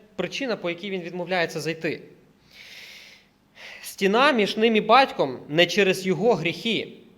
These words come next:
а через його самоправедність.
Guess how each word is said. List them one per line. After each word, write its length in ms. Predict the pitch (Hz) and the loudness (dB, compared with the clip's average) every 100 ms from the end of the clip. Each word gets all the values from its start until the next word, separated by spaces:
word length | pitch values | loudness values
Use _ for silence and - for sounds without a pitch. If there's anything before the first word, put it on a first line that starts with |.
| _ _ _ _ _ _ _ _ _ _ _ - | _ _ _ _ _ _ _ _ _ _ _ -10
а 100 | 135 | -6
через 360 | - 147 135 | -2 -2 -2
його 240 | 143 147 180 | -4 -2 -2
самоправедність. 840 | - 156 143 175 175 139 - - | -2 -4 0 0 0 -2 -12 -16